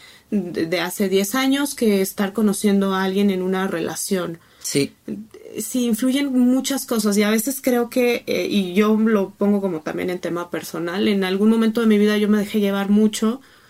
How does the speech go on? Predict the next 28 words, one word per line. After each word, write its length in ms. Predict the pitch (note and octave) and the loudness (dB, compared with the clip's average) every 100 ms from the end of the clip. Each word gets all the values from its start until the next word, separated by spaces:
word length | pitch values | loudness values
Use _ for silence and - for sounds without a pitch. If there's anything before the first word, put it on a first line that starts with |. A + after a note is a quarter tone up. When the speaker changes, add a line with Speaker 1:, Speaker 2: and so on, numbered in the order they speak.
| _ - | _ -4
Speaker 1:
como 240 | G#3 G3 | -2 0
por 180 | G3+ F#3 | -2 0
lo 240 | G3 G3 | 0 0
que 160 | G3 G3 | 0 0
los 300 | G3 G3 F#3+ | 2 2 2
demás 260 | G3 G#3 G#3 | 2 2 0
esperaban 500 | A#3 A3+ G#3+ G#3 G3+ | -2 0 0 2 2
de 80 | F#3 | 2
mí. 200 | G3 - _ _ _ | 0 -2 _ _ _
Speaker 2:
Ok. 200 | - D3+ D3 C3+ _ _ _ | -6 -2 -2 -4 _ _ _
Speaker 1:
Y 180 | G3+ G#3 | 2 4
en 100 | G#3 | 6
el 160 | G#3 G#3 | 4 2
tema 240 | A#3 B3 | 2 2
sexual 380 | B3+ A#3 A#3 A3+ | -2 -2 0 2
me 100 | A#3 | 2
parece 340 | G#3+ G3+ A#3+ | 0 0 0
que 100 | A3+ | 0
eso 260 | A3 A#3+ A3+ | 0 0 0
pega 260 | A3 G#3+ | 0 4
muchísimo, 800 | A3+ G#3+ G3+ A3+ G#3+ F3+ D#3 D3+ - _ C3+ C3 | 6 6 4 0 0 -2 -4 -6 -10 _ -16 -4
Speaker 2:
Ujú. 200 | D3 - _ - | -4 -4 _ -6
Speaker 1:
porque 1000 | G3+ G3 G3 G3+ G3 F#3+ F#3+ G3 F#3+ G#3 - _ _ _ _ - | -2 -2 0 0 2 0 0 0 -2 -6 -14 _ _ _ _ -2
lo 240 | A3+ G#3+ | 2 2
que 140 | G#3+ G#3 | 2 -2
esperan 420 | - B3 B3 C4+ | -2 -2 -2 0
de 100 | B3+ | -2
ti 420 | - A3+ C4 D4 | -2 -2 0 -2